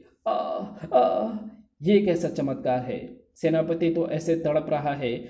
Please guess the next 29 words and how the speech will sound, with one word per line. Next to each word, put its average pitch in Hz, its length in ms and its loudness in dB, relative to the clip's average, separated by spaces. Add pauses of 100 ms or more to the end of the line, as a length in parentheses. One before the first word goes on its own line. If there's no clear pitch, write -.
(160)
जैसे 202 280 0
इसे 202 240 2
कोड़े 175 400 4
से 226 160 -4
पीटा 160 340 -2
जा 123 200 0
रहा 131 220 -4
है। 135 480 -8 (200)
ओह, 165 260 0 (360)
कोड़ा! 202 640 -2 (760)
कुछ 165 180 0
सोचते 151 400 -4
सोचते 123 800 -6
उछल 214 280 0
पड़ा 185 220 4
महामंत्री। 131 840 -6 (240)
महाराज 214 380 4
भी 220 140 2
कोड़ा 165 340 6
लिए 139 260 0
हैं, - 580 -8 (100)
कालदूत 180 460 2
के 175 80 0
पीछे 165 340 0
गए 131 120 -2
हैं। 120 640 -6
इसका 185 240 0
मतलब, 202 720 0
उफ! - 520 2